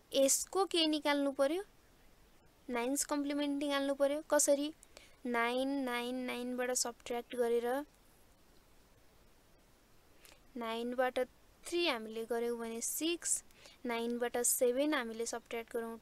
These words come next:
टू and फाइभ गरौँ फोर। हामीले यो अगाडिकोमा चाहिँ जिरो थपे पनि नथपे पनि जिरोले त केही एफेक्ट गर्दैन अगाडि त, but हामीले कम्प्लिमेन्ट निकाल्ने बेलामा चाहिँ जिरोले एफेक्ट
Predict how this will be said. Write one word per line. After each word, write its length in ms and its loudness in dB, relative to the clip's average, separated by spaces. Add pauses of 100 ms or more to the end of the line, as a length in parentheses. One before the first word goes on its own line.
(100)
टू 220 -4 (340)
and 180 -6
फाइभ 460 0
गरौँ 420 -4 (200)
फोर। 420 0 (1500)
हामीले 220 4
यो 100 4
अगाडिकोमा 480 4
चाहिँ 160 0
जिरो 240 0
थपे 240 -6
पनि 160 0
नथपे 320 -2
पनि 240 -2
जिरोले 320 2
त 80 -4
केही 240 -2
एफेक्ट 320 -4
गर्दैन 400 6
अगाडि 400 2
त, 80 0 (320)
but 80 4
हामीले 240 2
कम्प्लिमेन्ट 560 2
निकाल्ने 400 0
बेलामा 320 0
चाहिँ 160 -4
जिरोले 320 2
एफेक्ट 320 -2